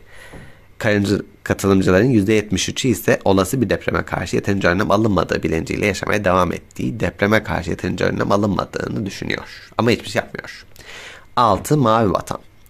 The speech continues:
Ee, Türkiye Cumhuriyeti Akdeniz'deki kıta sahanlığı alanının mavi vatan doktrini esas alınarak birleş-, belirlemiştir ve bunu, e, Büyük Birleşmiş Milletler'e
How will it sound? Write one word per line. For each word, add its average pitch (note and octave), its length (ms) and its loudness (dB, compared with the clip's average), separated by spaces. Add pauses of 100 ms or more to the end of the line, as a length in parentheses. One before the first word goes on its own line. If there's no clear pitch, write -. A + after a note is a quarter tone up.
(720)
Ee, A1 360 -4
Türkiye D3 380 2
Cumhuriyeti F2+ 540 0
Akdeniz'deki F#2 720 -2
kıta - 260 0
sahanlığı E2+ 440 0
alanının A2+ 720 -4
mavi G2 400 2
vatan G2 400 0
doktrini - 500 -4
esas F2 380 -4
alınarak F2+ 560 -2
birleş-, F#2 500 0 (320)
belirlemiştir G2 800 -2
ve F#2+ 220 0
bunu, A2 320 0 (300)
e, - 100 -2 (640)
Büyük B2+ 340 2 (640)
Birleşmiş G#2+ 480 0
Milletler'e - 640 -2